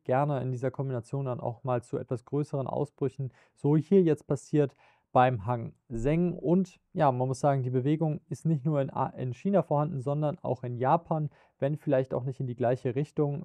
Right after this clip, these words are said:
Wir haben weiterhin dort auch viel, viel Bewegung. Wir sehen das, wie viel, wie groß die Kerzen hier weiterhin sind, wenn man das mal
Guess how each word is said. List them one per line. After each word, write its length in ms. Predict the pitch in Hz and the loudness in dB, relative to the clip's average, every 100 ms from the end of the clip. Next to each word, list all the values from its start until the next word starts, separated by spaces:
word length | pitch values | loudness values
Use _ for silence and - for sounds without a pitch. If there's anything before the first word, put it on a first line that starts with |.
| 143 | -4
Wir 100 | 120 | -2
haben 140 | 123 | 0
weiterhin 340 | 120 131 143 127 | 0 0 -2 0
dort 240 | 139 147 | 2 2
auch 140 | 127 | -2
viel, 280 | - - 165 | -4 -2 0
viel 220 | 160 151 | 0 -2
Bewegung. 560 | 127 117 139 156 156 147 - - - | 0 0 0 0 0 -2 -8 -20 -6
Wir 100 | 123 | -4
sehen 220 | 120 165 | 0 0
das, 260 | 151 131 - | 0 -2 -4
wie 120 | 139 | -6
viel, 440 | - - 139 139 - _ _ | -6 0 2 2 0 _ _
wie 100 | 131 | -8
groß 380 | - 135 190 - | -2 4 4 2
die 120 | 151 | -6
Kerzen 460 | - 151 170 - | -2 -2 -2 -4
hier 200 | 135 127 | -2 2
weiterhin 440 | 113 131 139 120 120 | 2 2 2 -2 -2
sind, 300 | 120 151 - | -2 -2 -4
wenn 80 | 123 | -6
man 100 | 120 | -6
das 140 | 120 | -6
mal 260 | 135 127 | -2 -4